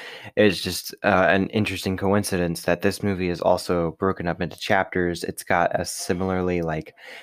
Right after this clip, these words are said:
very pop text to the, the credits and stuff. Um, the, uh, the, the story is told non-sequentially. There's a lot of things that I felt were similar, and it gives you a look at this really dark and disturbing,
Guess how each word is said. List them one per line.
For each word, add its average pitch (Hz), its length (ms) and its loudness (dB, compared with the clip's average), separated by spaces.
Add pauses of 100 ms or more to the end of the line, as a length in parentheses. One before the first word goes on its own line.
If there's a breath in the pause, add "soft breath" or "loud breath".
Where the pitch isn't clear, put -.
(120)
very 92 560 4
pop - 540 2
text - 760 -6
to 95 280 0
the, 90 280 4
the 98 100 -4
credits - 420 -4
and 92 120 -4
stuff. 90 500 0
Um, 87 500 2 (680 loud breath)
the, 95 600 2 (480)
uh, 85 420 0
the, 92 600 0
the 98 80 -2
story 104 360 4
is 85 120 -2
told 95 220 2
non-sequentially. 110 880 2
There's 131 160 0
a 151 40 6
lot 147 120 8
of - 80 2
things 98 240 2
that 85 140 4
I 87 120 2
felt - 300 -2
were 85 140 -6
similar, 82 520 -6
and 101 160 0
it 113 60 -2
gives 139 240 2
you 135 160 6
a - 0 -
look 113 340 0
at 82 140 -2
this 87 180 -4
really 95 240 -2
dark 90 400 0
and 90 220 0
disturbing, 87 760 -2